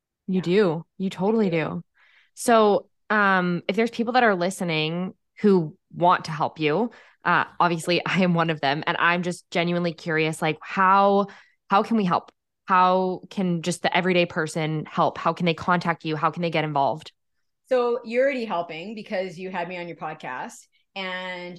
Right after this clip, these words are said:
Speaker 2: now whoever, and I'll post it when it goes live and all that stuff too, is that, um, you know, that people can hear the message.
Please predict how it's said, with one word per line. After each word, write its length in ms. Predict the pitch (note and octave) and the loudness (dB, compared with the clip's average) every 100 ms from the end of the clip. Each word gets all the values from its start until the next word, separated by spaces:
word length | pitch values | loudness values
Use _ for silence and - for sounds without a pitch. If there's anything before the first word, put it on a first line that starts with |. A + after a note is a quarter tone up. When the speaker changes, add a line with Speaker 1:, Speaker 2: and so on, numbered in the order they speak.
| F#3+ | -12
Speaker 2:
now 640 | G3+ A3+ G3+ F3 F3+ F#3+ | -6 -4 -4 -6 -10 -12
whoever, 680 | - G3+ G3 G3 G3 F#3 F3+ | -10 -2 -2 -2 -6 -4 -6
and 160 | F3+ F#3 | -6 -6
I'll 180 | F#3 F3+ | -6 -6
post 320 | G3+ F#3 - | -10 -12 -12
it 140 | F#3+ | -12
when 120 | F3+ | -12
it 60 | F3 | -12
goes 200 | F3+ F3+ | -12 -8
live 420 | E3 E3 E3+ E3+ | -6 -6 -6 -6
and 280 | E3+ E3 D#3+ | -8 -10 -14
all 120 | D#3+ E3+ | -10 -10
that 160 | E3 | -10
stuff 160 | - - | -12 -14
too, 260 | E3+ E3 A3+ | -14 -10 -10
is 120 | F#3 | -8
that, 200 | F3 E3+ - _ _ - | -8 -10 -12 _ _ -10
um, 640 | F#3 F3+ F3 E3 E3 E3+ - _ | -8 -8 -10 -12 -16 -18 -20 _
you 140 | G3 | -12
know, 360 | F3 E3 A3 A#3+ _ _ | -10 -10 -14 -18 _ _
that 140 | A3 G#3+ | -12 -8
people 280 | A#3 A3+ | -10 -8
can 160 | G#3+ G#3 | -8 -8
hear 180 | G3 G3+ | -8 -10
the 80 | G3 | -10
message. 520 | G3+ A#3 - F3 | -12 -12 -18 -20